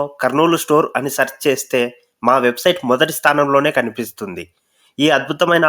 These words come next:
ఆఫర్ మా కర్నూలు స్టోర్ యూజర్స్ కోసం. ఈ సంవత్సరం నూట నలభై నాలుగు పేజీల పది నోట్బుక్లు కొంటే వచ్చే సంవత్సరం ఐదు నోట్బుక్లు మీ పిల్లల చదువు కోసం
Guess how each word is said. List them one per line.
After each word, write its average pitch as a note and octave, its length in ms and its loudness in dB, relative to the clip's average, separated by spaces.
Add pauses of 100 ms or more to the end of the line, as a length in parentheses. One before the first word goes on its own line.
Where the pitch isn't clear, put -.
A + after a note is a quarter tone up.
ఆఫర్ D3+ 240 0 (160)
మా B2+ 80 4 (120)
కర్నూలు C#3+ 440 0
స్టోర్ C#3+ 240 2 (120)
యూజర్స్ B2+ 420 0
కోసం. G#2 260 -4 (680)
ఈ D3+ 120 2 (100)
సంవత్సరం D3 480 0 (540)
నూట D3+ 140 2 (120)
నలభై C#3+ 300 4
నాలుగు C#3 320 2
పేజీల D#3+ 420 2
పది C#3+ 240 0
నోట్బుక్లు C#3+ 540 0
కొంటే C3 280 0 (500)
వచ్చే F3+ 280 2
సంవత్సరం D#3 400 0 (160)
ఐదు C#3 220 4
నోట్బుక్లు C#3 520 0 (100)
మీ C3+ 60 0 (140)
పిల్లల D3 260 0 (100)
చదువు C#3+ 340 -2
కోసం D3 260 -2